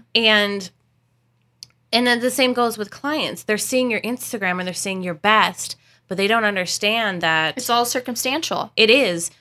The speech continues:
Speaker 1: What you're giving me is what I got. And so that takes such a toll on your brain. As an owner, it's a little bit, I wanna say it's harder.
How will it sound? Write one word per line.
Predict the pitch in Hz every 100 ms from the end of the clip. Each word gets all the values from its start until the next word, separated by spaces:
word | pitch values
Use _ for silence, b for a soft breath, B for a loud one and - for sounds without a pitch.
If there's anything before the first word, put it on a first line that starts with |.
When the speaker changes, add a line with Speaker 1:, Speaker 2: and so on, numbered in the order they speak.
| b
Speaker 1:
What | b 180 226 208
you're | 226
giving | 196 208 220 240
me | 190 175 165
is | 175
what | 175
I | 165
got. | 160 196 175 180
And | 196
so | 220
that | 208 240 -
takes | 277 285 -
such | - 208 202 220
a |
toll | 208 - 196 196
on | 196
your | 180 165
brain. | - 180 190 190 190 196 b b b b
As | 185 175
an | - 180 - -
owner, | 214 226 226 220
it's | 175 175
a | 185
little | 185 196
bit, | 185 190 185 -
I | 196 220
wanna | 254 349 440
say | - 370
it's | 320
harder. | - - 214 214 254 294 320